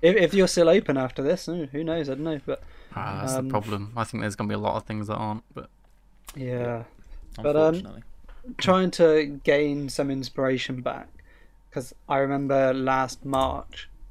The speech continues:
Speaker 1: when I first kind of went freelance. The one thing that was really inspiring me was reading loads of, like, books about kind of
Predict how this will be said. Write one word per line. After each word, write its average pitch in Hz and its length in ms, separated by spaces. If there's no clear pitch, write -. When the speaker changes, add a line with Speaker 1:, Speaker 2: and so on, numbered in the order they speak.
Speaker 1:
when 135 260
I 127 160
first 135 460
kind 135 180
of 123 140
went 131 400
freelance. 139 800
The 151 120
one 151 240
thing 160 180
that 156 140
was 143 100
really 139 540
inspiring 139 560
me 151 160
was 135 140
reading 135 260
loads 135 220
of, 131 100
like, 135 160
books - 640
about 127 420
kind 131 220
of 127 80